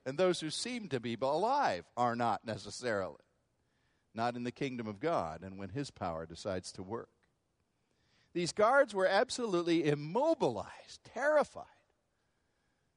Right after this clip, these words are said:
by the fear of God in the presence of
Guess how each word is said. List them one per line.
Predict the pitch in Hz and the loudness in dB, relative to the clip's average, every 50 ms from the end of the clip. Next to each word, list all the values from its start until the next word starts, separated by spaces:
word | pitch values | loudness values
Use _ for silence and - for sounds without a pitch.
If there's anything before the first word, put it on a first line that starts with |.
| _ _ _ _ | _ _ _ _
by | - 175 160 | 0 0 0
the | 156 151 156 | 2 2 0
fear | 147 - - 277 294 311 277 262 226 | -2 -2 -2 2 2 4 4 4 4
of | 214 180 - - | 2 2 -2 -4
God | 262 262 262 262 208 143 104 95 95 - | -4 -2 0 0 -2 -4 -4 -6 -6 -6
in | - - 147 | -4 -4 -4
the | 143 135 | -4 -6
presence | - - - 196 196 - - 185 - - - | -6 -2 -2 -2 -2 -2 -4 -8 -6 -2 2
of | 165 151 147 | 2 2 2